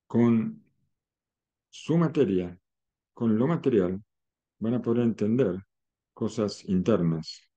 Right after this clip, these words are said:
cosas que necesitan unas palabras diferentes y que están dichas con mucha sabiduría.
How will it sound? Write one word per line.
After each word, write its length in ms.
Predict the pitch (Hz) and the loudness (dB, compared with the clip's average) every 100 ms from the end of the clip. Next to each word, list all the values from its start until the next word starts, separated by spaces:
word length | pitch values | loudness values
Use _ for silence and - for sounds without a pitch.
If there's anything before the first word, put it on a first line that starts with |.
| _ _ _ | _ _ _
cosas 380 | 113 110 120 - | -6 -2 -2 0
que 360 | 107 117 135 - _ _ _ - | 4 4 2 -6 _ _ _ 0
necesitan 800 | 95 92 104 98 113 110 104 - _ _ _ _ _ | 4 4 0 -2 2 4 2 0 _ _ _ _ _
unas 280 | - 110 101 | 2 2 2
palabras 400 | - 98 104 98 | 0 2 4 2
diferentes 920 | 92 101 117 139 85 82 78 - - _ _ _ _ _ _ _ _ _ _ _ _ _ _ _ _ _ _ _ _ _ _ _ _ _ | 0 0 2 2 2 -2 -2 -8 -20 _ _ _ _ _ _ _ _ _ _ _ _ _ _ _ _ _ _ _ _ _ _ _ _ _
y 260 | - 98 95 | -6 -4 -2
que 400 | - 104 110 - | 2 4 4 -2
están 300 | - - 110 | -12 -2 2
dichas 260 | 110 117 - | 2 0 -6
con 140 | 98 | 0
mucha 220 | 101 110 127 | 0 0 -2
sabiduría. 640 | 95 87 85 80 76 73 | 0 0 0 -2 -4 -10